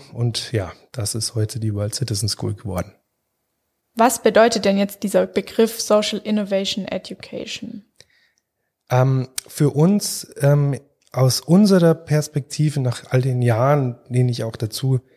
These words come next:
Speaker 1: geforscht hab und in der Praxis viel ausprobiert hab, ist es im Kern das selbstverantwortliche und weltverantwortliche Lernen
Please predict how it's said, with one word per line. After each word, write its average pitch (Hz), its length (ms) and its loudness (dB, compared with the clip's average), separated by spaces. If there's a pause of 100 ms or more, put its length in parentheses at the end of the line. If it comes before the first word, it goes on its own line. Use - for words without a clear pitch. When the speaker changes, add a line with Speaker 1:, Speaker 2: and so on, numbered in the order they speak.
(520)
Speaker 1:
geforscht 131 600 2
hab 143 340 0
und 127 320 0
in 113 160 -4
der 117 80 2
Praxis 135 400 -4
viel 117 200 0
ausprobiert 139 680 0
hab, 127 340 0 (840)
ist - 160 0
es 127 120 0
im 120 160 0
Kern 135 440 2
das 123 200 -2
selbstverantwortliche 135 1700 0 (580)
und 117 220 2
weltverantwortliche 113 1200 0 (480)
Lernen 101 600 -2